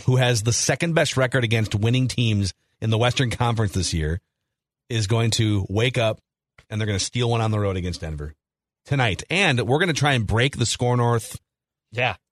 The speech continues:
Speaker 1: YouTube channel tonight. We're gonna stream, 'cause these games start around the same time. We're gonna stream post-game Judd's Hockey Show and post-game Flagrant Howls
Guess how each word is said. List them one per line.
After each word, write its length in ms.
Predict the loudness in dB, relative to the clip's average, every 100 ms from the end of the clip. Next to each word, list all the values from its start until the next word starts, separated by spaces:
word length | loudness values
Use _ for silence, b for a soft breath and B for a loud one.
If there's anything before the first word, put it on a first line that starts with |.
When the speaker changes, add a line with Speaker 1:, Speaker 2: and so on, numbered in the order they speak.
| -2
Speaker 1:
YouTube 380 | 0 2 0
channel 320 | 2 2 2 0
tonight. 340 | 0 -2 -6 -10 _ _ _ _ _
We're 80 | -2
gonna 140 | 0
stream, 600 | 0 2 2 4 2 0 -2
'cause 140 | -2
these 160 | 0 0
games 260 | 2 2 2
start 220 | 0 0
around 260 | 2 2 2
the 60 | 0
same 260 | 0 0
time. 360 | 0 0 -2 -6 _ _ _ _
We're 120 | -4 -2
gonna 100 | -2
stream 480 | 0 2 4 2 -2 _ _ _ _ _ -4
post-game 580 | 0 2 2 0 2 4
Judd's 260 | 2 4
Hockey 320 | 2 2 0
Show 340 | 0 2 2 0 -2
and 240 | -2 0
post-game 460 | 0 0 0 0 2
Flagrant 360 | 0 2 2
Howls 340 | 2 2 0